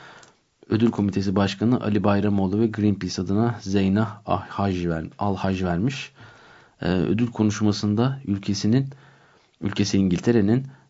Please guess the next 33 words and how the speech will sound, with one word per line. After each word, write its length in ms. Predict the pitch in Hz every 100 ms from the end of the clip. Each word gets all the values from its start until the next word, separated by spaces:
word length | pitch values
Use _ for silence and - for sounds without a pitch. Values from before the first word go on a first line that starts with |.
| -
dünyadaki 580 | 104 104 104 98 101 107
baskıcı 460 | 104 101 - 107 104
rejimlere 400 | 98 101 98 98
silah 300 | - 104 117
sattığına, 720 | - 87 - 82 90 123 123
uluslararası 600 | - 95 98 - 110 107
hukuk 300 | 110 107 -
sis-, 320 | - 104 - -
ulu-, 220 | - 104 101
hukuku 460 | - 110 104 98 131
sistematik 640 | - 101 - 104 104 -
olarak 380 | 104 95 87 -
ihlal 360 | 95 - 98 95
ettiğine 420 | 87 - 90 85
değinmiş 420 | 85 85 82 -
Zelter 600 | - 87 87 85 131 135 - - - - - _ -
ve, 260 | 95 104 107 -
e, 380 | 85 87 82 73 65 - _ -
İngiltere'nin 640 | 107 104 104 117 110 110
son 300 | 110 113 110
dönemlerde 580 | 104 101 98 98 95 113
İsrail'e 540 | 110 - 104 101 95
silah 280 | 90 - 98
sattığına, 600 | 98 92 87 95 101 127
İsrail'in 440 | 123 - - 104 95
işlediği 420 | 90 - 92 87
savaş 340 | 82 92 113
suçlarını 420 | 110 98 - 98 90
görmezden 640 | 98 95 92 92 98 95
geldiğine 480 | 87 85 90 98 117
ve 140 | 95
işgal 420 | 95 - - 117
altındaki 640 | 101 92 95 87 85 -